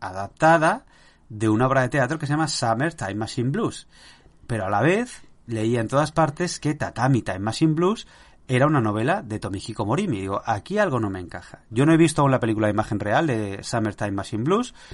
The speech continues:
pero sabía que existía, la tengo pendiente. Tiene una edición muy chula de Third Window, a ver si, si la compramos. No me encajaba que hubiera dos orígenes diferentes.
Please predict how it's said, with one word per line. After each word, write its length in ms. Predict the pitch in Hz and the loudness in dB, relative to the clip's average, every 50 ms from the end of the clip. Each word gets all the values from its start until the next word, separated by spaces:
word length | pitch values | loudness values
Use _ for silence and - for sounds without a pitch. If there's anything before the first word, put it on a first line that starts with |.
| - - - - - | -18 -18 -20 -12 -8
pero 200 | - 117 123 156 | -4 -2 -2 0
sabía 260 | - - 101 104 104 | -2 -2 -4 -4 -4
que 60 | 104 | -6
existía, 460 | 107 101 - 135 131 - - 185 208 185 | -6 -6 -6 -8 -6 -4 -4 -4 -4 -4
la 80 | 117 | -4
tengo 180 | 107 101 110 110 | -4 -4 -4 -2
pendiente. 480 | 123 127 143 165 180 180 175 220 254 - _ _ _ _ _ _ - - _ _ - _ - - - | -2 -2 0 0 0 -2 -2 -6 -8 -10 _ _ _ _ _ _ -20 -20 _ _ -20 _ -20 -14 -4
Tiene 120 | - 143 139 | 0 2 4
una 80 | 131 | 4
edición 180 | 120 107 123 117 | 4 2 2 2
muy 100 | 117 113 | 2 2
chula 200 | - 127 120 107 | 2 2 0 0
de 60 | 101 - | 0 -2
Third 140 | - 101 98 | -4 -4 -2
Window, 240 | 117 135 147 170 156 | 0 0 0 0 0
a 40 | |
ver 80 | 123 - | -2 -4
si, 300 | - - 107 101 101 - | -4 -4 -4 -4 -6 -6
si 100 | - 113 | -6 -6
la 100 | 110 107 | -6 -4
compramos. 500 | - 107 98 101 123 135 147 185 202 - - - - - - - - - | -4 -4 -2 -2 0 0 2 0 -2 -4 -8 -20 -20 -20 -20 -20 -12 -2
No 160 | - 131 147 | 0 4 6
me 80 | 165 165 | 6 4
encajaba 460 | 151 - 143 - - 147 147 165 156 | 4 2 0 0 0 0 0 0 0
que 100 | - - | -2 -2
hubiera 340 | 120 120 123 143 151 - - - | 0 0 0 -2 -2 -4 -6 -12
dos 420 | 113 107 104 120 135 143 - - - | -14 -6 0 0 0 0 0 -4 -6
orígenes 440 | - 117 113 113 - 123 120 123 107 | -4 -4 -4 -4 -2 -2 -2 -2 -4
diferentes. 560 | - 98 - - 90 85 82 - - - - | -4 -8 -8 -8 -10 -12 -14 -16 -20 -20 -20